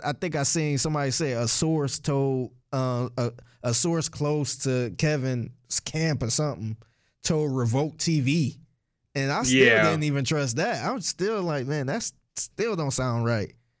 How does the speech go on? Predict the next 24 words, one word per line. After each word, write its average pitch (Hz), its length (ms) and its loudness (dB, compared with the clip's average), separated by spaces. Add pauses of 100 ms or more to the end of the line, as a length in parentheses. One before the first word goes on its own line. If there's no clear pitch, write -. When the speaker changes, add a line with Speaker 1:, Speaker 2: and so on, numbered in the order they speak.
(400)
Speaker 1:
But, 101 320 -2 (340)
yeah. 95 380 -6 (1300)
Speaker 2:
Yeah, 117 300 0
I 147 120 0
think 226 340 2
once, 151 560 -2 (180)
I 139 60 -2
think 151 220 -2
one 147 100 2
of 131 60 2
his 110 100 -2
closer 139 440 2
friends 117 640 -2 (580)
posted 131 360 4
something 123 300 -2
confirming 117 580 0
it, 123 240 0 (540)
that 131 220 6
was 139 120 4
pretty 143 300 0
much 113 420 0
when 104 420 -6
people 104 300 -2
knew. 101 360 -2